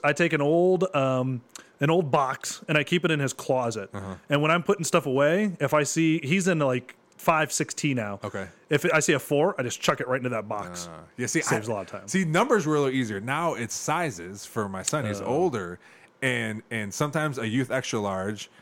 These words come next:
Speaker 2: is, isn't the same everywhere.
Speaker 1: They're different.
Speaker 2: You know? And
Speaker 1: Yes.
Speaker 2: so I, and my wife knows that, though. So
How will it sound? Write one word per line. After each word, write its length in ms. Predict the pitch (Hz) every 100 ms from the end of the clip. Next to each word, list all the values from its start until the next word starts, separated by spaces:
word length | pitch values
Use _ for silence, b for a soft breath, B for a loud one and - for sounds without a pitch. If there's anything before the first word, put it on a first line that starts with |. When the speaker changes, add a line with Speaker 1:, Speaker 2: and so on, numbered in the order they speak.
| b b b -
Speaker 2:
is, 840 | 110 101 101 98 98 95 92 - -
isn't 220 | 127 127
the 100 | 113
same 480 | - 123 120 117 113 - _
everywhere. 440 | 110 117 85 - 120
Speaker 1:
They're 120 | 147
different. 340 | 139 214 117 104
Speaker 2:
You 120 | 104
know? 260 | 95 95 110
And 40 | 120
Speaker 1:
Yes. 320 | 107 101 -
Speaker 2:
so 100 | 131
I, 120 | 127
and 260 | 139 123 120
my 120 | 110
wife 280 | 117 139 117
knows 220 | 95 82
that, 220 | 80 78
though. 260 | 67 65 - _
So 480 | - 113 101 95